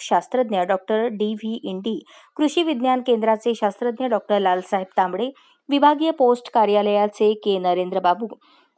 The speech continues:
राष्ट्रीय डाळिंब संशोधन केंद्राचे शास्त्रज्ञ सोमनाथ पोखरे तसेच कृषी विभागाचे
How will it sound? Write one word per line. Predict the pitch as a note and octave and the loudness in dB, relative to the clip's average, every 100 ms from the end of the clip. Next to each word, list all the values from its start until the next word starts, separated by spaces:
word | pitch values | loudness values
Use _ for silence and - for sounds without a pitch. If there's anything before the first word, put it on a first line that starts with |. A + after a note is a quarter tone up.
| _ - | _ 4
राष्ट्रीय | B3+ B3 D#4+ | 4 6 2
डाळिंब | D4 C#4 C#4+ D4 | 4 4 4 2
संशोधन | C#4 A#3+ B3+ B3+ B3+ | 2 0 0 -2 0
केंद्राचे | B3+ A3 A#3 A#3+ A#3 | 0 2 0 0 0
शास्त्रज्ञ | G#3+ - B3 A3 A#3+ | 0 -2 -6 -4 -4
सोमनाथ | A#3+ F#3+ F#3 F3 - | -2 -4 -2 -6 -4
पोखरे | F#3 F3 A3 A#3 | -6 -4 -6 -4
तसेच | G3 F#3+ F#3 - | -4 -2 -6 -4
कृषी | G#3+ G#3 C#4 | -6 -4 -4
विभागाचे | C4+ B3 A#3 G#3 G3+ | -2 0 0 -2 -2